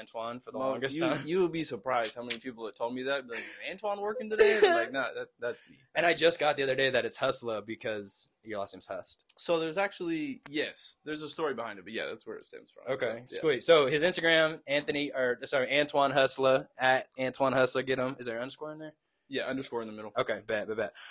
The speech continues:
Speaker 1: All right, anyways, yeah, this is my dog, Anthony, bro. Like, we've been talking, and it's crazy because we've had conversations, but, like,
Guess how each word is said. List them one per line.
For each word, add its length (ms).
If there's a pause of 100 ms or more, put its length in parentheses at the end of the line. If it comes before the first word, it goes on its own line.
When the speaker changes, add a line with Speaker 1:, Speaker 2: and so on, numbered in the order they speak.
(120)
Speaker 1:
All 60
right, 120
anyways, 360
yeah, 220
this 100
is 80
my 140
dog, 340
Anthony, 420
bro. 320
Like, 300 (160)
we've 180
been 140
talking, 480
and 160 (260)
it's 120
crazy 220
because 240
we've 140
had 140
conversations, 560
but, 240
like, 240